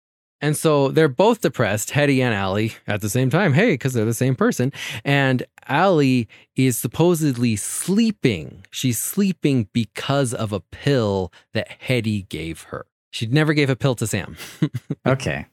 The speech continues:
Speaker 1: So, I mean, I think what happened here was this was just another time when she was depressed. She called Sam over and he's asking her how those pills are working out. Like, 'cause there are people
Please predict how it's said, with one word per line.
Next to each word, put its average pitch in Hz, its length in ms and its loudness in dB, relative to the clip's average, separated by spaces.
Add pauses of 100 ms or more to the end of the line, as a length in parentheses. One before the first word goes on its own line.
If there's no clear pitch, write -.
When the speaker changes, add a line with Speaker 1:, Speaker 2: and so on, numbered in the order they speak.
(140)
Speaker 1:
So, 180 240 2
I 190 180 2
mean, 202 120 4
I 202 160 2
think 202 160 0
what 156 140 4
happened 131 300 2
here 131 180 4
was 110 160 0
this 127 160 -2
was 117 100 -2
just 117 160 -4
another 143 240 2
time 120 240 0
when 104 80 0
she - 140 -6
was 107 140 -2
depressed. 156 460 0
She - 160 -6
called 110 300 -2
Sam 98 300 -2
over 123 380 2 (400)
and 107 520 -2 (280)
he's 120 240 0
asking 120 320 0
her 110 140 0
how 107 180 0
those 98 200 -2
pills 104 320 -2
are 87 80 -4
working 85 320 -10
out. 82 240 -8
Like, 107 160 -4
'cause 113 220 -4
there 127 180 2
are 135 220 2
people 131 480 -2